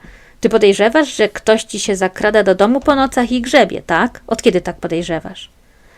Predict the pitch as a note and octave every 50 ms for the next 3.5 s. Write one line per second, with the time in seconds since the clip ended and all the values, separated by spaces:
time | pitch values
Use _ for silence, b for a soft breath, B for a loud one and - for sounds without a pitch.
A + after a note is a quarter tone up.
0 | b b - - - - - - C#4+ D4+ E4 E4 A#3+ D#3+ - - - G#3 A3 A#3
1 | A3+ - A3+ A3 A#3 A3 F#3+ G#3+ A#3+ C#4 B3 F3+ - B B B - - G3+ -
2 | - _ - A#3 A#3+ B3+ - - A3+ A3 - A#3+ G#3+ A#3 A3+ - G#3 G3+ G3 G#3
3 | F#3+ - A#3 C#4+ D4+ D4+ A#3+ F#3+ F#3